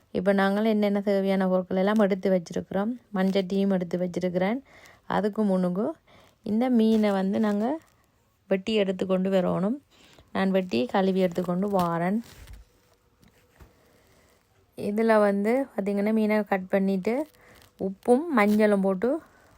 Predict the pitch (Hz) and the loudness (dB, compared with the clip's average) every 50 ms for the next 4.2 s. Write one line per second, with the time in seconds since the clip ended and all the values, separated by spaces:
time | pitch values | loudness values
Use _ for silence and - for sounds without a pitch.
0 | _ - 202 202 202 190 196 196 196 202 208 226 226 220 208 202 196 214 208 202 | _ -6 -4 -2 -2 0 -2 -2 -2 -2 -2 -2 0 0 -2 0 -2 0 0 2
1 | 196 190 190 185 180 170 - 175 175 170 170 170 185 196 220 254 240 - - _ | 2 2 2 0 -2 -2 -4 -4 -4 -4 -2 -2 -2 -2 -2 -4 -8 -12 -20 _
2 | _ _ _ _ - - - _ _ _ 196 202 208 214 214 208 202 208 208 208 | _ _ _ _ -20 -20 -20 _ _ _ -2 0 0 2 2 2 4 4 4 4
3 | 208 202 196 208 196 196 185 185 185 190 190 185 190 196 220 240 233 214 202 196 | 4 2 2 0 2 2 2 4 2 2 2 0 0 0 0 2 2 2 0 0
4 | 180 190 180 208 | -2 -2 -2 -2